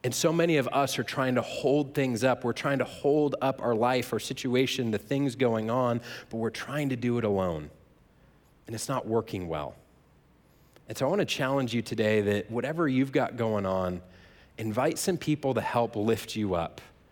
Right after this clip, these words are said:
Maybe it's some, some tangible, like, th-, actual things they can be doing in your life to help you. Or maybe it's just you need someone to lift you up in prayer. You need some people to come alongside you and pray with you for that situation you're struggling through.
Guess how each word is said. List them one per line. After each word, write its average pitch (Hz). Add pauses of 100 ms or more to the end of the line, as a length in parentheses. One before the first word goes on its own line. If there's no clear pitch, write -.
(360)
Maybe 143
it's 156
some, 127
some 113
tangible, 127
like, 104
th-, -
actual 127
things 131
they 117
can 123
be 110
doing 117
in 113
your 104
life 104
to -
help 104
you. 135 (600)
Or 104
maybe 139
it's 165
just -
you 113
need 135
someone 117
to 104
lift 98
you 104
up 98
in 92
prayer. 85 (200)
You 113
need 156
some 127
people 131
to 110
come 135
alongside 117
you 110
and 101
pray 117
with 123
you 120
for -
that 101
situation 104
you're 92
struggling 85
through. 80